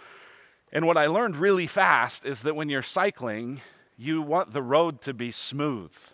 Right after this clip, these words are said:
Right? There's actually all these hand signals that you, you know, you do this if the road has a bunch of gravel on it. There's these ways you communicate with the other people riding with you. And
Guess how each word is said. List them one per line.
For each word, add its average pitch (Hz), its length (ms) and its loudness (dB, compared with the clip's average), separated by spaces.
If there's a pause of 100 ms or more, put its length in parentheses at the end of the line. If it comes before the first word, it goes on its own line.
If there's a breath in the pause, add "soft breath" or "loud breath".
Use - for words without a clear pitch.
(540 soft breath)
Right? 127 120 2
There's 139 160 -2
actually 160 240 2
all 135 160 6
these 127 180 -6
hand 180 300 -2
signals 113 480 -6
that 127 100 -4
you, 123 160 -4 (220 loud breath)
you 131 80 -4
know, 127 40 0
you 123 160 -2
do 131 200 -2
this 120 440 0 (260 loud breath)
if 117 220 -6
the 120 120 -2
road 123 300 4
has 104 240 0
a - 20 -20
bunch 127 260 -2
of 110 80 -8
gravel 117 380 2
on 101 160 2
it. 92 100 -8
There's 113 160 -6
these 123 220 -6
ways 151 200 2
you 131 100 -6
communicate 135 580 -6
with - 100 -14
the 127 100 -4
other 135 140 0
people 120 320 -8
riding 139 380 0
with 117 180 -10
you. 110 220 -6 (280 loud breath)
And 127 220 -2